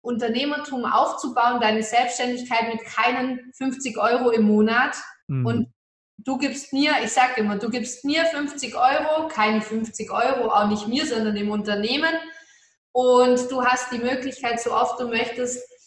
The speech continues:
Speaker 1: drei, vier, fünfhundert Euro und mehr im Monat zu verdienen, so oft du willst.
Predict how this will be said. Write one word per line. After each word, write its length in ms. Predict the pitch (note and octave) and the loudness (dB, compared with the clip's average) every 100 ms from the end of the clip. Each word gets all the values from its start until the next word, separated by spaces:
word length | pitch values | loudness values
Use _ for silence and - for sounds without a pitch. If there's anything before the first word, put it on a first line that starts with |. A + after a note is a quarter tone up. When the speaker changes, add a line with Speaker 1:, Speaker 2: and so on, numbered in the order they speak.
| _ - | _ -6
Speaker 1:
drei, 300 | A3 B3 B3+ | 0 2 2
vier, 300 | - C4 C4+ | 0 -4 -4
fünfhundert 580 | C4+ C4 B3+ B3 A#3 A3 | -4 -8 -6 -4 -4 -2
Euro 440 | A3+ A#3+ A3+ A3 | 0 2 2 2
und 180 | A3 A3+ | 2 0
mehr 460 | B3 C#4 G3+ - G3+ | 2 2 2 -2 0
im 160 | G#3+ | 2
Monat 380 | A3 B3 A3+ G3+ | 4 2 0 -2
zu 100 | - | -6
verdienen, 640 | F#3 F#3+ A3 C4 A3 F3+ | -8 -8 -2 0 0 -2
so 240 | F3 G#3+ G#3+ | -4 -4 2
oft 280 | C4+ - - | 2 0 -4
du 100 | G3+ | -2
willst. 420 | B3+ B3+ - - | 2 2 2 -2